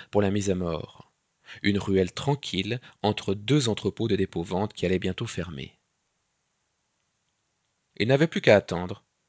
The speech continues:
Le temps ne comptait guère pour Chasseur. Quand on avait vu la forêt s'étendre et tout recouvrir, puis reculer sous les coups de hache des premiers sédentaires,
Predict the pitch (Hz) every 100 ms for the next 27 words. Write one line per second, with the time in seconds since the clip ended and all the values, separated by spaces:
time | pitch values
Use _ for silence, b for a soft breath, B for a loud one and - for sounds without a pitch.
0 | b b b 98 - 131 117 - 101 98
1 | 107 127 - - 87 - 67 76 92 _
2 | _ _ _ _ _ _ _ _ _ -
3 | 107 110 107 104 104 120 139 101 - 98
4 | 101 - 101 - 131 117 98 92 - 101
5 | 95 - 98 110 135 120 104 _ _ _
6 | _ _ _ 107 104 101 117 127 - 110
7 | 98 - 123 107 104 - 120 113 - 95
8 | 87 87 - 98 92 98 98 98 135 131
9 | 117